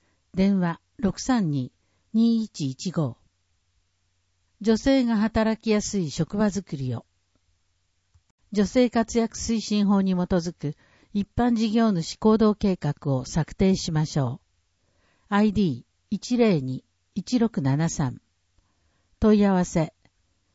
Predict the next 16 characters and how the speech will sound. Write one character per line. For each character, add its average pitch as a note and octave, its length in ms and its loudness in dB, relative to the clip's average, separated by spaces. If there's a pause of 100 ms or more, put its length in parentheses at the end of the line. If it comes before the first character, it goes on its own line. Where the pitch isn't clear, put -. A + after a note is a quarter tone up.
(240)
男 A#3+ 260 4
女 F3 140 0
共 A3 260 4
同 G#3+ 160 4
参 F#3+ 240 0
画 F#3 140 -2
課、 - 320 -6 (560)
電 G#3 260 4
話 F#3 200 0 (120)
六 F#3 240 2
三 A3+ 300 2
二 C3 240 -2 (240)
二 G#3+ 200 2
三 F#3+ 300 0
四 D#3+ 240 2
六。 - 340 -2